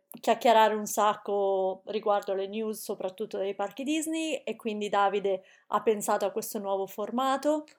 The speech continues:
ovvero un live su YouTube in cui commentiamo le news e ne parliamo insieme, anche chiaramente con il contributo dei nostri ascoltatori.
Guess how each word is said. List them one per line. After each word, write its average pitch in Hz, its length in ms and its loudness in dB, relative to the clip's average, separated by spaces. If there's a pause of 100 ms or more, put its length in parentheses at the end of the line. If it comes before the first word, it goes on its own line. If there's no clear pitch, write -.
ovvero 233 500 6
un 220 120 0
live 202 480 4
su - 200 -10
YouTube 254 720 0
in 214 160 -6
cui 208 180 -2
commentiamo 202 720 -4
le 196 140 -2
news 196 380 -6
e 208 80 2
ne 196 160 -4
parliamo 202 380 -2
insieme, 202 600 -6 (200)
anche 220 540 0
chiaramente 240 520 4
con 233 120 -2
il 202 140 -6
contributo 196 640 -6
dei 196 140 0
nostri 196 260 -8
ascoltatori. 196 760 -6